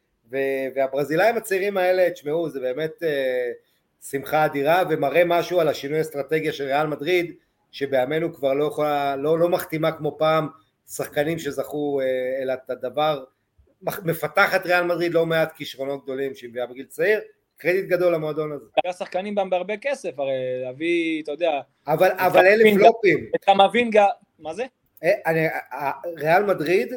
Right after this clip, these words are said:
Speaker 1: השחקן האחרון שהביאה בהרבה כסף, לפני עדן עזארד, שעלה שמונים וחמש, אה, שמונים ותשע מיליון, לפניו זה היה חמאס רודריגז באלפיים וארבע עשרה,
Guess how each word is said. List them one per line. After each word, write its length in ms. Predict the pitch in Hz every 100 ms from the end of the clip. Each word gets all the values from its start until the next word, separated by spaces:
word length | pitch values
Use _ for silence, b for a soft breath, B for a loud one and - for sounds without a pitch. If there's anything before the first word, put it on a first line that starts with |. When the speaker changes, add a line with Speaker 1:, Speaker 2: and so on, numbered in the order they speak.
| - -
Speaker 1:
השחקן 480 | - 120 - 190
האחרון 300 | 214 - 180
שהביאה 300 | 160 143 165
בהרבה 260 | 160 135 147
כסף, 360 | - 139 202 202 - _ _ _ _
לפני 420 | 120 131 160 180 175
עדן 220 | 175 156
עזארד, 380 | 151 143 120 -
שעלה 340 | 120 123 123
שמונים 380 | - 120 127 113
וחמש, 380 | - 113 117 151
אה, 480 | 127 113 107 _
שמונים 240 | 104 123 123
ותשע 160 | 127 113
מיליון, 200 | 131 175 b b -
לפניו 360 | 135 131 156 185
זה 100 | 180
היה 80 | 180
חמאס 320 | 175 190 -
רודריגז 440 | 175 202 190 127
באלפיים 340 | 120 - 165 170
וארבע 280 | 131 120 110
עשרה, 340 | 107 -